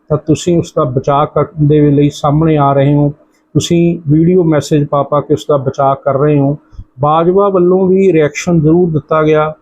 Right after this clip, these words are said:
ਕਿ ਜੀ ਮੈਂ ਉਸੇ ਲਈ ਤੁਹਾਡੇ ਤੇ ਐਫ ਆਈ ਆਰ ਦਰਜ ਕਰਾਈ ਹੈ, ਤੁਸੀਂ ਤੋੜ ਮਰੋੜ ਕੇ ਪੇਸ਼ ਕੀਤਾ ਹੈ। ਤਾਂ ਇੱਕ ਟਵੀਟ ਦਾ ਵੀ ਜ਼ਿਕਰ ਕੀਤਾ ਗਿਆ ਕਿ ਤੁਸੀਂ ਖੁਦ ਇੱਕ ਟਵੀਟ ਦੇ ਵਿੱਚੋਂ ਵੀਡੀਓ ਸ਼ੇਅਰ ਕੀਤੀ ਹੈ, ਤਾਂ ਬਾਜਵਾ ਬੈਕ ਫੁੱਟ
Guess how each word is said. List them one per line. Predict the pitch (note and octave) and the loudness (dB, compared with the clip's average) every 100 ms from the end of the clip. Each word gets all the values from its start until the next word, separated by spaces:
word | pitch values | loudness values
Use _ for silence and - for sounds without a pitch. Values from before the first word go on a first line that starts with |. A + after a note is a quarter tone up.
| _ _ - | _ _ -2
ਕਿ | E3+ | 0
ਜੀ | D#3+ E3+ | 2 0
ਮੈਂ | D#3+ D#3 D#3+ F3+ | 2 0 0 0
ਉਸੇ | D3+ F#3 F3 | 0 0 0
ਲਈ | E3+ | 2
ਤੁਹਾਡੇ | F3 C#3 C#3 | 0 0 0
ਤੇ | D#3 D#3 | 0 0
ਐਫ | D3 - | -2 -2
ਆਈ | D3+ D#3 | 0 2
ਆਰ | D3+ | 2
ਦਰਜ | C#3+ C3+ C#3 | 0 -2 -2
ਕਰਾਈ | D3 C#3 D3 | -2 2 2
ਹੈ, | D3 | 0
ਤੁਸੀਂ | D3 D#3+ D#3 | -2 -6 -4
ਤੋੜ | D3+ D3 D3+ | 0 0 2
ਮਰੋੜ | D3+ D3 C#3 | 0 0 0
ਕੇ | D3 | -4
ਪੇਸ਼ | C#3+ C#3+ - - | -2 -2 -2 -4
ਕੀਤਾ | C3 - C#3+ | -4 0 0
ਹੈ। | C#3+ E3 _ _ _ - | 0 -2 _ _ _ -6
ਤਾਂ | F#3+ | -2
ਇੱਕ | F#3+ - G3 | -2 -2 -4
ਟਵੀਟ | - F#3 F3+ G3+ G#3 | -2 0 2 0 0
ਦਾ | G3+ | 0
ਵੀ | F#3+ F#3+ | 0 2
ਜ਼ਿਕਰ | E3 E3+ - | 0 -2 -4
ਕੀਤਾ | - C#3+ D#3 D#3 | -2 -2 -2 0
ਗਿਆ | D#3+ E3 F3 - - - - | 0 0 -2 -6 -10 -10 -4
ਕਿ | D#3 | -2
ਤੁਸੀਂ | D#3+ - F3 - | -2 0 -4 -2
ਖੁਦ | E3+ F3+ - | -2 -2 0
ਇੱਕ | G4 - - | -2 -2 -2
ਟਵੀਟ | D#3+ D#3 D3+ D#3 | 0 2 2 0
ਦੇ | D#3+ | 0
ਵਿੱਚੋਂ | D3+ - D#3 | 0 0 2
ਵੀਡੀਓ | D3 D3+ E3 | 2 2 2
ਸ਼ੇਅਰ | D#3 D#3+ D#3+ | 0 -2 -2
ਕੀਤੀ | - C3+ - D3 | -2 -4 0 0
ਹੈ, | D3+ D3+ _ _ _ | 0 -2 _ _ _
ਤਾਂ | E3 | -4
ਬਾਜਵਾ | C3+ C#3 C#3+ D3 D#3+ | -2 0 0 0 0
ਬੈਕ | C3+ C#3+ D3 - | 0 0 0 -2
ਫੁੱਟ | D#3 | -6